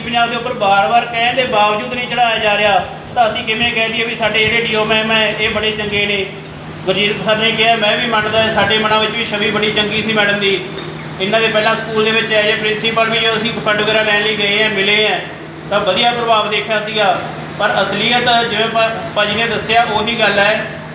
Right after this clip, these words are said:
ਕਿ ਜੋ ਵੀ ਜਿਹੜਾ ਹੈਗਾ ਗਾਰੇ ਵਿੱਚ ਪੈਰ ਧਰਦਾ ਉਹ ਸਾਰਾ ਲਿਬੜ ਜਾਂਦਾ। ਤਾਂ ਇਹੀ ਤਿੰਨ ਚਾਰ ਜਿਹੜੀਆਂ ਬੇਨਤੀਆਂ ਸੀਗੀਆਂ। ਉਸ ਤੋਂ ਬਾਅਦ ਸਾਡੇ ਛਿਆਹਠ ਸੌ ਪੈਂਤੀ ਵਾਲੇ ਸਾਥੀ ਹੈ,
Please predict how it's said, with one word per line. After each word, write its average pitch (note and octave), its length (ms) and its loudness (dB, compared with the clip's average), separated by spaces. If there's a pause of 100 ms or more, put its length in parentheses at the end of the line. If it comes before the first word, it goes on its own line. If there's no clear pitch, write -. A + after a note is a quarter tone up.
(640)
ਕਿ A#3 140 2
ਜੋ G3 300 2
ਵੀ A#3 160 0
ਜਿਹੜਾ A#3 220 4
ਹੈਗਾ G#3+ 260 0
ਗਾਰੇ G3+ 360 2
ਵਿੱਚ G#3+ 260 -4
ਪੈਰ G#3 240 0
ਧਰਦਾ G#3+ 380 2
ਉਹ G#3+ 140 0
ਸਾਰਾ G#3 300 2
ਲਿਬੜ F3 220 -2
ਜਾਂਦਾ। A#2+ 280 -2 (2250)
ਤਾਂ - 140 2
ਇਹੀ G#3+ 280 0
ਤਿੰਨ A3 240 0
ਚਾਰ A3+ 180 2
ਜਿਹੜੀਆਂ A3 240 -2
ਬੇਨਤੀਆਂ G#3 380 -2
ਸੀਗੀਆਂ। A3 300 0
ਉਸ G#3+ 120 0
ਤੋਂ A3+ 140 -2
ਬਾਅਦ G#3 320 2
ਸਾਡੇ G#3+ 240 -2
ਛਿਆਹਠ G3+ 360 0
ਸੌ A3+ 100 -2
ਪੈਂਤੀ G#3+ 380 0
ਵਾਲੇ A3 200 2
ਸਾਥੀ A3 420 0
ਹੈ, G#3+ 300 2